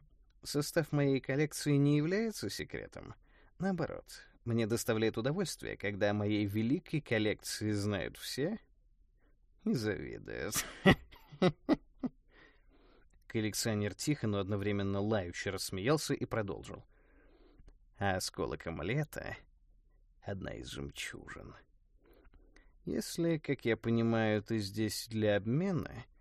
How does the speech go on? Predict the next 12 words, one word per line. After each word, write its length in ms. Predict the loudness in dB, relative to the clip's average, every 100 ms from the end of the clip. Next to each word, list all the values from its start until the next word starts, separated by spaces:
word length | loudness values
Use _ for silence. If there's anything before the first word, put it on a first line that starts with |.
| _ _ _
то 100 | -2
у 60 | -2
тебя 300 | -2 0 2
должно 400 | 2 2 2 2
быть 160 | 2
что-то 340 | 0 -2 0 2
действительно 960 | 2 0 -2 -2 -4 -2 0 2 2 2
уникальное, 920 | 2 2 0 -2 0 0 -4 -6 -8
чтобы 300 | -6 -4 -2
меня 300 | -2 -4 -6
заинтересовать. 1160 | -6 -6 -6 -10 -8 -10 -10 -10 -12 -18 -20 _ _ _ -20 _ -20 _ -20 _ _ _ _ _ _ _ -16 -2
Ну, 600 | 2 4 4 2 2